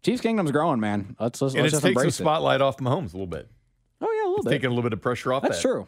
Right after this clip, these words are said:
Speaker 1: That's a good point.
Speaker 2: You know, 'cause it's not all about him.
Speaker 1: No, Travis is probably a bigger star than Mahomes now.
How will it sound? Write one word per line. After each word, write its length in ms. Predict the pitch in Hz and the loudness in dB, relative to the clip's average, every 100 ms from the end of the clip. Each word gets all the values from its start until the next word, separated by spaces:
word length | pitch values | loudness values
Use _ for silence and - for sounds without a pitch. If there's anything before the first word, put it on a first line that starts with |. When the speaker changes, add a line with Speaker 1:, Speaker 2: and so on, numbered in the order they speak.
| - | -6
Speaker 1:
That's 160 | - | -4
a 40 | 381 | -4
good 140 | - | -4
point. 220 | 92 233 - _ _ _ _ - | -6 -8 -10 _ _ _ _ -4
Speaker 2:
You 100 | 104 | -2
know, 120 | 107 | -2
'cause 260 | 123 104 | -2 -4
it's 160 | 95 - | -6 -2
not 140 | 120 117 | 0 0
all 120 | 110 | 0
about 220 | 107 101 | 0 -2
him. 160 | 147 - 165 | -2 -2 -2
Speaker 1:
No, 100 | 214 | 0
Travis 400 | - 269 330 175 | 2 0 2 0
is 140 | 156 | 2
probably 300 | 175 269 165 | 4 4 2
a 40 | |
bigger 240 | 131 131 120 | 0 0 0
star 260 | 147 175 | 2 0
than 120 | 113 98 | 0 -2
Mahomes 320 | 95 80 76 | -2 -6 -12
now. 200 | 78 | -16